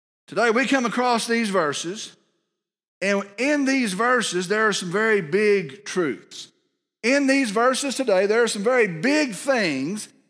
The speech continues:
that we need to know as the church, that we need to have settled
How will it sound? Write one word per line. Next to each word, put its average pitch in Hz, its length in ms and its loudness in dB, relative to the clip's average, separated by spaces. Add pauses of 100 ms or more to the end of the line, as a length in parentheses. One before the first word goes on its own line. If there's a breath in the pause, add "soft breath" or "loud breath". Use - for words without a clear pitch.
(180)
that 202 200 2
we 277 160 4
need 233 240 2
to 240 100 2
know 240 340 2
as 208 160 0
the 208 80 -2
church, 202 420 0
that 185 80 -4
we 277 160 0
need 269 220 0
to 233 60 2
have 208 280 2
settled 208 760 0